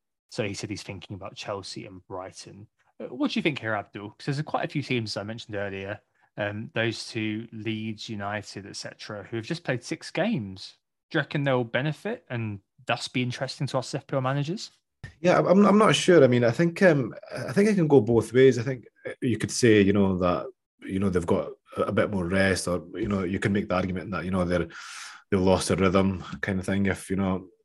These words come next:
Speaker 2: because they're used to kind of playing every week, and, you know, missing a game week isn't, you know, something that they're used to. Um, and, you know, the, you know, there could be a bit rusty coming back. I don't know. Um, uh, yeah, I, I, I don't know how to answer that question, really,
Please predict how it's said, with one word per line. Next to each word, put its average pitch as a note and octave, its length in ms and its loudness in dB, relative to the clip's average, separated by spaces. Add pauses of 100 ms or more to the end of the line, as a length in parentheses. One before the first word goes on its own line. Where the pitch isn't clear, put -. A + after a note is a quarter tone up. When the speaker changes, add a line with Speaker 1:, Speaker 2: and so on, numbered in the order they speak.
(440)
Speaker 2:
because A2+ 220 -4
they're F#2+ 100 0
used G2+ 160 2
to - 60 -10
kind G#2 140 0
of F#2 60 -4
playing G2+ 200 0
every F2+ 200 2
week, F#2 260 0
and, F2+ 160 -2
you F2 60 -2
know, F2 280 -2 (460)
missing F#2+ 320 -4
a F#2+ 60 -2
game F#2 260 -2
week F2 200 -4
isn't, F2 340 -2 (180)
you F2+ 60 -6
know, F#2 100 -2
something F2+ 320 -4
that D#2+ 200 -6 (100)
they're F2+ 100 0
used G2 300 0
to. F#2+ 180 -2 (800)
Um, F2 580 0
and, F#2 160 -2
you F#2 60 0
know, F#2 120 2
the, E2+ 200 -2 (540)
you G#2+ 60 -4
know, G2 160 -4
there G2 140 -6
could G#2 140 0
be F#2+ 80 2
a F2 60 2
bit F2 120 -2
rusty - 280 -4
coming F2 240 -2
back. F2+ 260 2
I C3+ 60 6
don't B2+ 100 4
know. F#2+ 320 2
Um, F#2 500 0 (340)
uh, A2+ 100 -4 (200)
yeah, G2+ 360 2
I, B2 320 -4
I, A#2+ 220 -2
I B2 40 0
don't C3 180 6
know B2 60 2
how A2+ 140 4
to A2+ 140 4
answer G#2+ 200 2
that G2+ 160 2
question, G#2+ 360 2
really, F2 320 -2